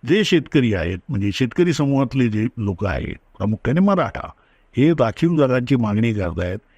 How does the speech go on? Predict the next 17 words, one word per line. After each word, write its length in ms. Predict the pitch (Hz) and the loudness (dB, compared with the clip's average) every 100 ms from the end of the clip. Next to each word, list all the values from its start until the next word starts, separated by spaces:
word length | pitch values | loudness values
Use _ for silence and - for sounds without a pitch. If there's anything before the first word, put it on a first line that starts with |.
| _ _ | _ _
ही 100 | 135 | -6
किती 360 | 135 123 147 120 | -4 -2 0 0
लांछनास्पद 640 | 107 101 131 139 - 139 | -2 0 0 0 -2 -4
गोष्ट 460 | 120 120 117 - 113 | -2 -4 -4 -2 -2
आहे. 300 | 110 110 120 _ _ _ _ _ _ - | -2 -4 -12 _ _ _ _ _ _ -2
आणि 220 | 123 165 - _ _ _ | -2 -2 -8 _ _ _
त्याच्यावरती 560 | 139 110 160 165 147 165 | -2 0 0 0 2 0
आपण 340 | 139 151 156 | 0 0 -2
काही 420 | 131 - - - | -4 -10 -10 -4
विचार 320 | 165 131 160 156 | -2 0 0 -2
करणार 220 | 139 127 | -2 -2
आहोत 200 | 156 170 - | -2 -4 0
की 60 | |
नाही 140 | 208 208 | 0 2
त्याचा 260 | 151 127 | 0 -2
अर्थव्यवस्था 600 | 104 98 135 127 120 135 | -4 -2 0 0 0 -2
म्हणून, 260 | 113 107 | -2 -2